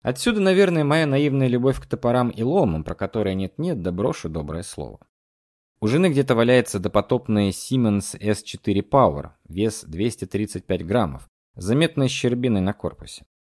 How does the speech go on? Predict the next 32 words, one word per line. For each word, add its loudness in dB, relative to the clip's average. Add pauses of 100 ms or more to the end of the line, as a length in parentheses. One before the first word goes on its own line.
Давно 4
бы 4
его 4
выбросила, -2
но -2
аппарат 2
исторический. -6 (520)
Это, 2
извините 2
за -2
выражение, 2
мобилой 4
в -6
драке 2
выбили 0
зуб. -12 (340)
Нынешние 2
телефоны -2
гораздо 2
лучше -2
и 0
во -2
всех -6
отношениях, -8
но 2
в -8
зубах 2
ими 0
разве 0
что -10
ковырять -6
можно. -20